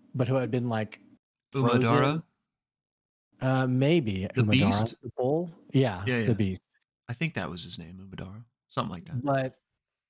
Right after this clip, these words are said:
Speaker 1: but whenever the, um, solstice started, it, it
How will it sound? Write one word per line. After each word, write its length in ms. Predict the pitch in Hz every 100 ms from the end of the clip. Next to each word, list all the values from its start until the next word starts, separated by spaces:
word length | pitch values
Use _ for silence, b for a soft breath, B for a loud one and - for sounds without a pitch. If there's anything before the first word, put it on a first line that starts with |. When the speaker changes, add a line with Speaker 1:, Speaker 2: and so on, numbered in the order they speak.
| _
Speaker 1:
but 260 | 139 135 135
whenever 800 | 139 135 147 160 147 135 139 - _ _ _ _ _
the, 560 | 139 127 127 127 127 123
um, 800 | 120 113 110 104 101 98 104 135 - _ _ _ _ - B B _ _ _ _ _ _ _ -
solstice 420 | - 151 143 127
started, 680 | - - 165 196 107 101 104 -
it, 260 | - 120 117 _ _ _ _ _ _ 147 -
it 240 | 135 -